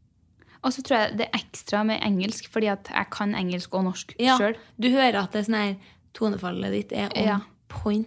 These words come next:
Speaker 2: liksom. Du
Speaker 1: Hadde
Speaker 2: er
Speaker 1: det vært spansk, så hadde jeg ikke liksom vært like sånn, for at det blir
Speaker 2: Nei.
Speaker 1: for f-, sånn fjernt for meg.
Speaker 2: Du har ikke peiling på
Speaker 1: Jeg har
Speaker 2: hva han prater om.
Speaker 1: du kunne ha ba-, altså, jeg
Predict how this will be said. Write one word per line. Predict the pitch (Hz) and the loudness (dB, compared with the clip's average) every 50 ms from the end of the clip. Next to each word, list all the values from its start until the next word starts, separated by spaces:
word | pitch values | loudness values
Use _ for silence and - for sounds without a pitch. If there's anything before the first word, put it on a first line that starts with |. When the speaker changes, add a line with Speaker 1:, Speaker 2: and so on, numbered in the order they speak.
| - | -4
Speaker 2:
liksom. | - 240 233 214 190 180 180 175 | -4 -4 -2 -2 -2 -4 -4 -2
Du | 180 185 | 2 2
Speaker 1:
Hadde | 240 - 190 | 4 4 4
Speaker 2:
er | 190 | 2
Speaker 1:
det | 196 196 | 2 0
vært | 202 202 - - | 0 -2 -2 -4
spansk, | - - - - 202 202 208 220 214 - - - | -4 -4 -2 -2 0 0 0 0 -2 -4 -6 -8
så | - - 220 208 | -4 -2 0 0
hadde | 208 190 - | 0 0 -2
jeg | - 185 - | -4 -4 -4
ikke | - 175 | -4 -4
liksom | 185 185 185 175 170 175 - - - - - - - - - - - - - | -4 -2 -2 -2 -2 -2 -2 -4 -4 -6 -8 -8 -8 -8 -10 -10 -8 -8 -4
vært | 196 190 180 - - - | -4 -4 -6 -6 -8 -4
like | 208 202 202 - 185 | -4 -4 -4 -4 -4
sånn, | 190 196 202 | -2 -2 0
for | 196 208 | 0 0
at | 190 185 - - - - | 0 0 -2 -6 -4 -2
det | 190 185 | -2 0
blir | 196 220 220 | 2 2 2
Speaker 2:
Nei. | 214 214 214 208 208 | 2 2 0 2 2
Speaker 1:
for | 196 185 | 2 0
f-, | 185 180 180 - - - - - - | 0 -2 -4 -8 -12 -14 -16 -18 -18
sånn | - - - - - 190 180 175 165 - - | -16 -12 -8 -4 -2 -2 -2 -2 -4 -6 -10
fjernt | - - 180 180 180 185 - | -8 -4 -2 0 0 -2 -2
for | - 226 | -2 -2
meg. | 208 190 - - - | -2 -2 -4 -8 -10
Speaker 2:
Du | - 208 | -6 -4
har | 202 208 185 | -4 -4 -4
ikke | 190 - | -6 -6
peiling | 196 196 190 - - 226 | -6 -6 -4 0 0 0
på | 208 202 208 - | 0 0 2 4
Speaker 1:
Jeg | - 214 | 4 6
har | 214 208 | 6 6
Speaker 2:
hva | 220 | 6
han | 226 220 | 6 6
prater | 214 - 226 202 220 208 - 214 214 | 6 6 6 6 4 2 4 2 2
om. | 214 208 | 2 0
Speaker 1:
du | 202 208 | -2 0
kunne | 208 220 202 185 | 0 0 0 0
ha | 175 170 | 0 0
ba-, | 170 175 180 - 190 - | -2 -4 -4 -4 -2 0
altså, | - 202 - - | 0 0 0 2
jeg | - 196 202 202 | 2 2 2 2